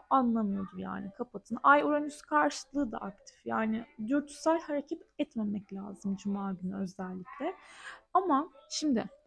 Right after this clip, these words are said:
Jüpiter Kuzey Ay düğümü kavuşumu var. Venüs Neptün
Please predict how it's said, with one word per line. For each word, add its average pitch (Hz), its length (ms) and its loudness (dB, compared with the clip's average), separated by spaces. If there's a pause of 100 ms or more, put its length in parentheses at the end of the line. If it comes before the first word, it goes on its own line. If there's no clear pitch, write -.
(400)
Jüpiter 302 580 -2
Kuzey 269 280 6
Ay 262 240 4
düğümü 226 220 2
kavuşumu 196 560 -4
var. 180 220 0
Venüs 254 400 0
Neptün 240 600 -2